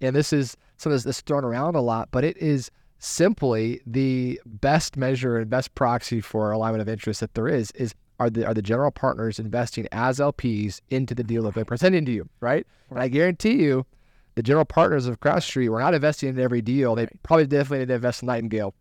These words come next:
Speaker 1: you know, deal.
Speaker 2: So, so w-, when we sponsor deals as general partners, now we, we generally will take some upfront fees, and generally, hopefully, we're trying to recover a little bit of our due diligence costs.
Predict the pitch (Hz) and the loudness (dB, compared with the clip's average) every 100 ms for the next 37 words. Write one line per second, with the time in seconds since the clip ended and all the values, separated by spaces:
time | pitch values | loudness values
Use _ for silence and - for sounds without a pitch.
0 | _ - 113 101 101 110 - 170 - - | _ -6 -2 -2 -2 -2 0 0 0 0
1 | 170 151 160 143 147 156 233 - - 120 | 0 2 -2 -2 -2 0 0 0 -2 -4
2 | 113 143 120 107 - 135 113 - 123 123 | -4 -4 -6 -8 -6 -6 -4 -4 -4 -4
3 | - 156 160 113 - - 127 139 233 233 | 2 2 2 -2 -10 -8 -6 -2 -2 -2
4 | - 220 175 139 143 143 135 131 - 139 | -2 -2 0 -2 0 0 -2 -4 -4 -4
5 | 127 - - 139 131 135 120 - 123 120 | -4 -6 -8 -4 -2 -2 -4 -4 -4 -4
6 | 147 131 135 180 214 185 143 143 175 - | -2 -2 -2 0 0 0 -2 -2 -2 0
7 | 139 123 - 127 113 113 - 120 110 127 | -2 -2 -4 -4 -2 -2 -2 -2 0 0
8 | 135 117 113 110 107 101 104 95 - 90 | 0 0 -2 -2 -2 -2 -2 -4 -6 -8
9 | - 101 - - | -8 -8 -8 -14